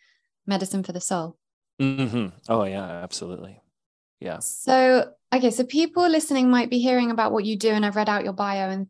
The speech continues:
Speaker 1: and wondering why I've got you on Recondition, because you don't work in the wellness industry technically. So I want to explain that it's more how you do what you do that prompted me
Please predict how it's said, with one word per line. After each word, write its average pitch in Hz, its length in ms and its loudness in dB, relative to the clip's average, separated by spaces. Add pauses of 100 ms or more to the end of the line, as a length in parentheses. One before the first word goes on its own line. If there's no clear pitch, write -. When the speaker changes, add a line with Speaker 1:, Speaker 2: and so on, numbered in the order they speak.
(120)
Speaker 1:
and 190 300 -2
wondering 196 420 0
why 190 160 0
I've 190 120 -4
got - 140 -8
you 190 100 -2
on 190 120 0
Recondition, 190 540 -4
because 185 280 -8
you 190 80 -6
don't 190 280 -6 (340)
work 196 340 -4
in 196 60 -2
the 185 80 -2
wellness 262 400 2
industry 240 560 0
technically. 214 800 -4 (400)
So 233 720 0
I 220 80 -2
want 269 180 4
to 320 60 4
explain 240 640 0
that 214 200 -2
it's - 380 -6 (180)
more 214 460 0
how 240 420 2
you 214 260 4
do 208 240 2
what 185 160 -2
you 180 160 -2
do 185 380 0
that 247 200 -2
prompted 208 480 -4
me 190 300 -2